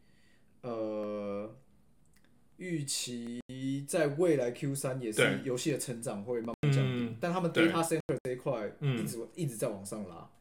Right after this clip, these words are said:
Speaker 1: 对。
Speaker 2: 我觉得，然后他们还有车用，
Speaker 1: 嗯。
Speaker 2: 所以他们其实做的东西都很，很广。我觉得
Speaker 1: 对。
Speaker 2: 我自己长期还是看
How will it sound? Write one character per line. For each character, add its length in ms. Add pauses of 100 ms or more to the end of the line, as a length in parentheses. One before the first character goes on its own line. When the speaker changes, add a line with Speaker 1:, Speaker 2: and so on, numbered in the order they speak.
(200)
Speaker 1:
对。 220
Speaker 2:
我 60
觉 120
得， 80 (200)
然 120
后 120
他 100
们 80
还 80
有 80
车 260
用， 240 (200)
Speaker 1:
嗯。 580
Speaker 2:
所 160
以 160
他 140
们 80
其 120
实 120
做 160
的 40
东 100
西 60
都 60
很， 260
很 300
广。 240
我 100
觉 140
得 120
Speaker 1:
对。 220
Speaker 2:
我 80
自 140
己 60
长 240
期 120
还 80
是 140
看 160